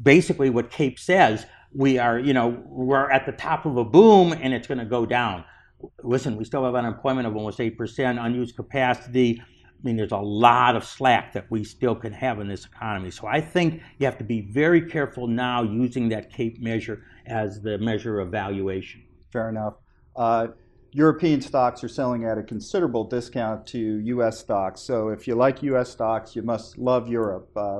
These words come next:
Speaker 2: what do you think about
Speaker 1: Well,
Speaker 2: Europe?
Speaker 1: I love Europe if you're not selling to France or Spain.
Speaker 2: <laughs>
Speaker 1: <laughs> I mean, I think the periphery is gonna have a lot of trouble. It's gonna be really slow, and including Italy. Uh, I mean, there's a lot of overpriced labor there that have resulted from the boom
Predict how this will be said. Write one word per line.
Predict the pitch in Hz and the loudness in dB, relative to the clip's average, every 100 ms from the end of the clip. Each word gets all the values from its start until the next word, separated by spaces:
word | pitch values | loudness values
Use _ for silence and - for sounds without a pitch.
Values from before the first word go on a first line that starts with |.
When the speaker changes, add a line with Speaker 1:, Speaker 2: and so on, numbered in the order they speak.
| 104 | -8
Speaker 2:
what | 127 | -4
do | 123 | -2
you | |
think | 117 123 110 | -2 -6 -8
about | 104 95 | -8 4
Speaker 1:
Well, | 185 196 | 6 10
Speaker 2:
Europe? | |
Speaker 1:
I | 185 | 8
love | 202 220 | 8 6
Europe | 208 202 196 | 8 8 6
if | 165 | 0
you're | 170 | 2
not | 170 175 | 2 0
selling | 185 165 156 | 0 0 -2
to | |
France | - 160 156 156 | -4 -4 -4 -4
or | 131 | -8
Spain. | - - 185 160 120 151 117 | -10 -4 -2 0 -2 -4 -8
Speaker 2:
<laughs> | - | -4
Speaker 1:
<laughs> | |
I | 165 156 160 - 156 - - 117 107 - - | -4 -4 -8 -8 -8 -8 -12 -8 -10 -4 2
mean, | 151 156 | 4 4
I | 185 | 4
think | 214 196 170 | 4 2 2
the | 165 | -2
periphery | - 165 170 135 | -2 -2 -2 -6
is | |
gonna | 123 127 | -4 -4
have | 123 | -2
a | 110 | -4
lot | 110 117 120 120 127 | -4 -2 0 0 0
of | 143 | -4
trouble. | - 156 143 101 | -4 -4 -2 -6
It's | - | -10
gonna | 120 | -8
be | 117 110 | -6 -6
really | 98 104 123 147 | -4 -2 0 0
slow, | 156 - 156 139 98 - | -2 -4 -2 -2 -4 -8
and | 139 | -8
including | 123 120 - 156 131 | -8 -8 -6 -4 -4
Italy. | 123 139 151 151 - _ _ _ _ | -6 -4 -2 -4 -8 _ _ _ _
Uh, | 139 127 117 120 123 - | 2 4 4 2 -2 0
I | |
mean, | 127 123 127 _ _ _ _ _ _ _ 120 | 0 0 -4 _ _ _ _ _ _ _ 2
there's | 123 131 | 2 2
a | |
lot | 123 123 135 165 - 143 | 0 4 4 4 0 -4
of | 113 | -4
overpriced | 143 135 143 - 131 - | -2 -2 -2 -2 -2 -2
labor | 123 120 113 110 | -2 0 0 -2
there | 101 92 87 _ 107 | -4 -8 -12 _ -12
that | 101 | -10
have | 104 | -8
resulted | 95 120 113 98 | -8 -6 -8 -8
from | - 107 | -10 -8
the | 98 | -4
boom | 98 123 117 113 | 0 0 0 -4